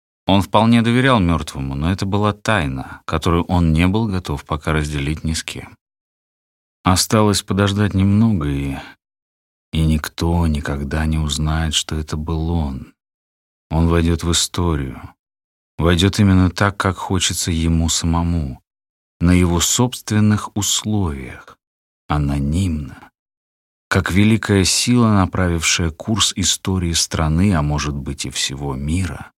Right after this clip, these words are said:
Игорь Валерьевич размечтался, но тут один из спутников тихонько тронул его за плечо. Игорь Валерьевич вздрогнул.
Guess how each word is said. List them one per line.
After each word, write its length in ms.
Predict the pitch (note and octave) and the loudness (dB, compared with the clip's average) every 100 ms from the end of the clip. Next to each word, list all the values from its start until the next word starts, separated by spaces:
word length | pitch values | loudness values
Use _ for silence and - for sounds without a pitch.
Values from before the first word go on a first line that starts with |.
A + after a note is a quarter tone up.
| _ _ _ _ _ _ _ _ _ - | _ _ _ _ _ _ _ _ _ 0
Игорь 280 | F2 D#2 | 0 2
Валерьевич 560 | D2+ D2 D2 D2 D2+ - | 0 0 0 -2 -2 -2
размечтался, 960 | D#2+ D2+ D#2 D2+ - - A#2 B2 - | -2 -2 -2 0 0 0 0 0 2
но 160 | A2+ G2 | 2 2
тут 320 | - F2+ - - | 0 -4 -4 -4
один 420 | D#2+ D2+ F#2 F2+ | -4 0 2 2
из 100 | D#2+ | 0
спутников 640 | - F#2 E2+ E2+ - - | -2 -4 -2 -2 -4 -6
тихонько 500 | - D#2+ - D2 D#2 | -6 -6 -4 -4 -4
тронул 400 | D2+ D2+ D2+ C#2+ | -4 -2 -2 -2
его 300 | C#2+ D2+ D2+ | -4 -4 -4
за 100 | C#2+ | -6
плечо. 560 | - F2+ - - C#2 - _ _ _ _ _ _ _ - | -6 -6 -4 -4 -6 -8 _ _ _ _ _ _ _ 0
Игорь 260 | B2+ C3+ A#2+ | 2 4 4
Валерьевич 640 | A2 G#2+ G2 F2 - - - | 4 4 2 2 0 -2 -6
вздрогнул. 800 | F2 E2+ A2+ G#2+ C#2 A#1 G1+ F2 | -6 -2 0 0 -2 -10 -12 -20